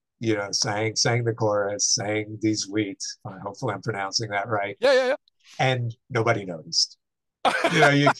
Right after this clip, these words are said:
Speaker 1: you'd expect a big cheer from the audience or something, and, and I guess nobody noticed, but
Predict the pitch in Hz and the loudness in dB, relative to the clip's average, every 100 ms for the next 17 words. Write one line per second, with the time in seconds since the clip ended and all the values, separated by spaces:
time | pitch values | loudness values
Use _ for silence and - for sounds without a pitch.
0 | - 233 170 180 139 - 160 175 143 156 | 2 6 8 6 4 2 2 2 2 2
1 | 160 135 160 156 127 151 135 131 120 120 | 2 2 4 4 4 2 2 4 4 2
2 | 117 110 - 117 - 120 113 135 117 117 | 0 0 0 2 4 2 2 2 2 0
3 | 120 147 123 113 113 110 - 110 110 113 | 0 0 2 2 2 0 0 0 2 0
4 | 107 107 107 107 - 117 | 0 0 0 -2 2 2